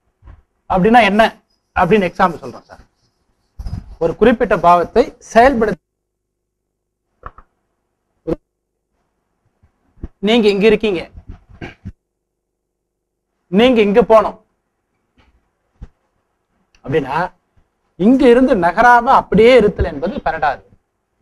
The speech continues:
எந்த ஒரு செயலையும் செய்யாம அப்படியே இருத்தல் பன்னெண்டாவது. இந்த இலக்கு நோக்கி நகராம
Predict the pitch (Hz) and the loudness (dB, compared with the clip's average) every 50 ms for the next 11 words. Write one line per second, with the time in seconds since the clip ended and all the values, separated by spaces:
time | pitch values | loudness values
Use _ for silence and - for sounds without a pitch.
0 | - - _ _ _ _ _ _ - 143 170 208 202 214 220 220 208 190 - - | -20 -20 _ _ _ _ _ _ -8 -4 -2 0 2 4 4 4 2 2 0 0
1 | 190 208 220 240 240 220 - - 196 190 190 208 233 190 156 - - 190 202 208 | 0 2 2 2 0 0 -2 -2 0 0 0 0 -2 -4 -8 -6 -4 0 0 0
2 | 196 165 135 - 202 190 - 135 127 113 117 107 92 _ _ _ _ _ _ _ | 0 0 -4 -8 -10 -10 -10 -14 -14 -12 -16 -16 -16 _ _ _ _ _ _ _
3 | _ _ _ _ _ _ _ _ _ _ _ _ _ _ _ _ _ _ _ _ | _ _ _ _ _ _ _ _ _ _ _ _ _ _ _ _ _ _ _ _
4 | _ _ _ _ _ _ _ _ _ _ _ _ _ _ _ _ - - - - | _ _ _ _ _ _ _ _ _ _ _ _ _ _ _ _ -12 -12 -12 -12
5 | _ _ _ _ _ _ _ _ _ _ _ _ _ _ _ _ _ - 143 156 | _ _ _ _ _ _ _ _ _ _ _ _ _ _ _ _ _ -12 -10 -6
6 | 190 247 208 240 247 247 240 208 196 196 185 247 196 165 160 175 180 175 160 151 | -2 2 2 2 2 2 0 0 0 -2 -2 -2 -2 -2 0 2 2 2 2 0
7 | 185 240 285 - | -4 -8 -8 -10